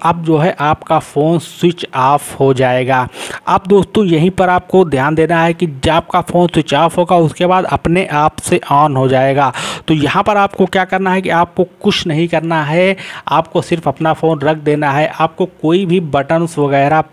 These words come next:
press नहीं करने हैं। अब चूँकि हमारे फ़ोन में छोटा सा update था ये अस्सी एम बी का, अब हो सकता है आपके फ़ोन में दो सौ एम बी का हो, ढाई सौ एम बी का हो, पाँच सौ एम बी का हो, अलग-अलग तरीके के अलग-अलग हिसाब से समय-समय पर अपडेट आते रहते हैं।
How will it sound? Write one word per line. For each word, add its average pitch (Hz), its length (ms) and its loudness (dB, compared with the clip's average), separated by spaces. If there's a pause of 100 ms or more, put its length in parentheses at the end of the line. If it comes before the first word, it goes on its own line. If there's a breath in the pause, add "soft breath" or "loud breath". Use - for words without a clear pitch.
(100)
press 156 280 0
नहीं 135 220 0
करने 135 320 -2
हैं। 135 300 0 (360 loud breath)
अब 156 180 -2
चूँकि 190 240 0
हमारे 202 240 2
फ़ोन 208 240 0
में 220 100 2
छोटा 151 420 0
सा 196 140 0
update 175 320 0 (100)
था 170 60 2
ये 180 140 2
अस्सी 190 400 0
एम 165 160 2
बी 160 100 4
का, 175 240 0 (380 loud breath)
अब 143 140 -4 (200)
हो 185 100 2
सकता 185 320 -4
है 170 280 0
आपके 156 300 0
फ़ोन 160 240 0
में 160 160 2
दो 139 140 4
सौ 160 200 2
एम 151 160 0
बी 151 100 2
का 147 120 -2
हो, 143 140 2
ढाई 135 260 0
सौ 147 140 2
एम 139 140 0
बी 143 120 2
का 143 100 0
हो, 147 120 2
पाँच 143 320 0
सौ 147 100 2
एम 139 140 -2
बी 139 100 0
का 139 120 0
हो, 151 280 2 (300 loud breath)
अलग-अलग 214 400 0 (140)
तरीके 165 320 0
के 180 200 0
अलग-अलग 170 380 2
हिसाब 151 340 2
से 165 120 -4
समय-समय 151 460 0
पर 151 160 0
अपडेट 143 360 0
आते 139 280 0
रहते 139 280 -2
हैं। 147 300 0